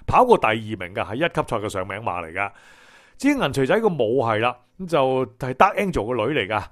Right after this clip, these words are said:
曾經呢，喺愛爾蘭嘅里奧柏馬場呢，贏過一場兩歲嘅千二米賽㗎。母線家族嘅近代成員呢，就短途馬比較多啲，咁啊，甚少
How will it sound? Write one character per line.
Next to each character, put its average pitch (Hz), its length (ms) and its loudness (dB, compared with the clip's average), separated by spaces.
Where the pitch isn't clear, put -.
曾 135 300 -4
經 240 240 0
呢， 233 60 2
喺 190 360 -2
愛 156 100 -4
爾 143 340 0
蘭 120 40 -10
嘅 135 80 -2
里 127 260 -2
奧 135 160 0
柏 131 140 2
馬 117 280 -4
場 104 200 -8
呢， 165 100 0
贏 101 220 -6
過 139 140 -4
一 - 20 -2
場 90 280 -10
兩 101 240 -4
歲 117 180 -4
嘅 120 100 -2
千 147 160 -6
二 117 40 -14
米 107 40 -6
賽 104 120 -8
㗎。 104 260 -2
母 220 180 6
線 262 180 0
家 277 140 2
族 202 100 -4
嘅 165 240 -4
近 143 120 -6
代 139 180 0
成 110 240 -8
員 107 160 -10
呢， 185 100 -4
就 135 120 -6
短 139 380 -8
途 110 200 -2
馬 104 180 -4
比 139 140 -4
較 131 160 -4
多 151 340 -4
啲， 160 220 -10
咁 151 180 -8
啊， 117 80 0
甚 113 200 -4
少 113 200 -10